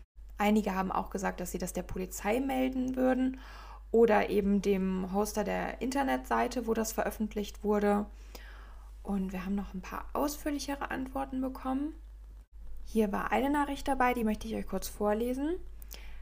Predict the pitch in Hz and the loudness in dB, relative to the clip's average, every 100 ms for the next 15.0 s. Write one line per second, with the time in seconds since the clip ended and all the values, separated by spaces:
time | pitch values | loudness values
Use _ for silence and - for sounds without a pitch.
0 | - 220 226 294 320 294 285 - 254 254 | -2 4 4 4 4 2 2 2 4 6
1 | 262 285 - - 208 202 277 - 233 233 | 4 0 -6 0 2 4 0 0 2 2
2 | 247 254 240 - 196 - 220 247 240 220 | 2 2 2 2 2 2 2 2 2 2
3 | 208 180 - 208 214 208 202 - 202 202 | 2 -2 2 4 4 4 2 4 2 4
4 | 190 190 220 - 214 196 196 180 175 - | 2 4 2 2 2 4 2 0 0 2
5 | 190 180 202 196 185 175 175 170 170 165 | 0 0 -4 -4 -2 -2 -2 -4 -4 -4
6 | 190 - - - - - 214 214 208 208 | -6 -8 -14 -14 -4 4 8 10 8 6
7 | 214 247 285 214 220 220 202 208 214 - | 4 4 4 2 4 4 4 2 0 0
8 | 196 - 180 190 233 254 - 220 208 214 | -2 -2 2 4 4 2 2 4 4 4
9 | 202 220 214 - 185 175 - 175 170 196 | 2 2 0 2 2 2 0 -4 -2 -4
10 | 202 - - - - - - - 214 214 | -4 -6 -8 -10 -12 -12 -12 6 8 10
11 | 214 190 185 - 233 254 254 - 226 240 | 8 6 6 4 6 6 4 4 2 2
12 | - 240 226 220 - 208 208 196 202 240 | 0 2 2 2 0 -2 0 2 4 4
13 | 262 208 185 185 - 196 208 233 226 214 | 2 0 0 -2 -2 0 4 4 4 2
14 | 214 - 208 208 208 196 202 202 208 208 | 0 2 4 4 2 -2 0 0 2 0